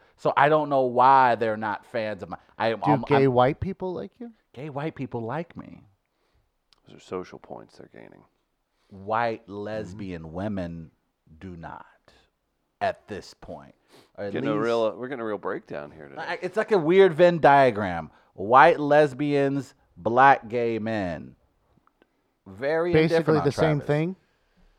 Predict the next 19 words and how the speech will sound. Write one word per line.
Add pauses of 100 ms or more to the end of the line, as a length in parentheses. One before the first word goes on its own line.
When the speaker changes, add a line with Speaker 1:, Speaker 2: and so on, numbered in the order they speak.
(240)
Speaker 1:
I
wouldn't
say
they're
the
same
thing
at
all,
Speaker 2:
Oh.
Speaker 1:
but
for
whatever
reason,
and
again,
I've
never
uttered